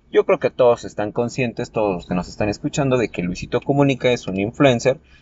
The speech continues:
que se dedica a hacer viajes y documentar como los datos que para él pudieran ser relevantes para compartirte a ti. Tiene un podcast, tiene blogs, tiene un chingo de cosas. Sube muchas, mucho contenido a Instagram, a YouTube, etcétera.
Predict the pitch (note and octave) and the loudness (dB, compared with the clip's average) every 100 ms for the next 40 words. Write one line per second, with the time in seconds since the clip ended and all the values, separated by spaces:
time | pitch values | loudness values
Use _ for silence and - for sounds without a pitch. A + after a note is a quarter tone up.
0 | _ - G#2+ G#2 G#2 B2 - A#2 G#2 F2+ | _ -8 -6 -2 0 -2 2 2 2 0
1 | F2+ F#2 - A2+ A2 - _ - _ - | -2 -2 0 0 0 -6 _ -20 _ -8
2 | G#2+ - - G#4 A4+ - - _ _ - | 0 0 0 -8 -10 -14 -20 _ _ -10
3 | A#2+ A2+ A2 - A2+ A2 G#2+ C3 C3+ C#3+ | -2 0 0 0 0 2 0 2 2 0
4 | _ _ - F3 F3+ F3 G3 G#3 - - | _ _ -2 2 4 4 2 0 -4 -2
5 | C#3 B2 C#3 C#3 - A2+ A2 A#2+ A#2 A#2 | 2 2 2 -2 -8 -2 2 2 2 2
6 | A#2+ A2 A2 B2+ B2+ F#2+ F2+ F2 F#2 E2+ | 2 2 0 -4 -4 -2 0 -2 -6 -2
7 | F2 F2 G2 B2 B2+ D#3+ D#3+ D#3 G2 F#2+ | -2 -2 -4 -4 -4 2 2 2 2 0
8 | F#2+ A#2+ C3 B2+ A#2+ - F#2 F2+ F2 A#2+ | 0 2 2 2 -2 -2 -4 -4 2 6
9 | B2+ B2 - F2+ F2 F2 E2+ - - - | 6 4 -4 -6 -4 -4 -4 -8 -6 2
10 | D3 B2+ G2 - - G2 C3+ C3 B2 B2 | 4 4 2 -2 -6 -4 0 2 2 4
11 | C#3 - G#2 - - _ - C3 C#3+ - | 2 0 -2 -4 -16 _ -4 -2 0 -2
12 | G2+ F#2 G2 G#2+ G#2+ G2 _ _ - F2 | -2 -2 -2 2 2 2 _ _ -10 -4
13 | A2+ - A2+ G2 F2+ F2+ G#2 - E3 A#2+ | -4 -2 -2 -2 -4 -2 -2 0 0 0
14 | - F2 - | -2 -6 -6